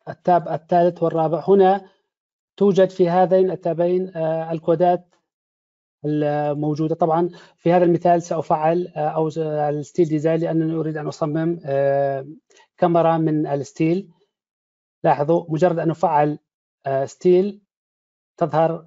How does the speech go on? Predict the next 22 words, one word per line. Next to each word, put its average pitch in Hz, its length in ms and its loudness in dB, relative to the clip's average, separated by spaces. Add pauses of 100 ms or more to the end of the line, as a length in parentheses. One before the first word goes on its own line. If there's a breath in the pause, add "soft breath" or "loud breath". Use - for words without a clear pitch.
آه، 139 560 -4
أو 156 120 2
يظهر 160 540 0
ال-، 143 520 -4 (380 soft breath)
الخيار 170 360 2
الخاص 160 400 0
بالستيل 147 380 -2
ديزاين. 123 440 -6 (600 soft breath)
أيضًا 170 340 2 (220)
إذا 160 320 -4
أردت 170 380 -4
على 147 100 -4
سبيل 165 200 0
المثال 160 260 0
أن 151 120 -4
أفعل 147 300 -4
تمبر، 156 440 0 (260)
لاحظوا 147 460 -4 (380 soft breath)
أيضًا 156 380 0 (480)
يظهر 156 560 -2
التمبر 151 440 -2
في 151 380 -6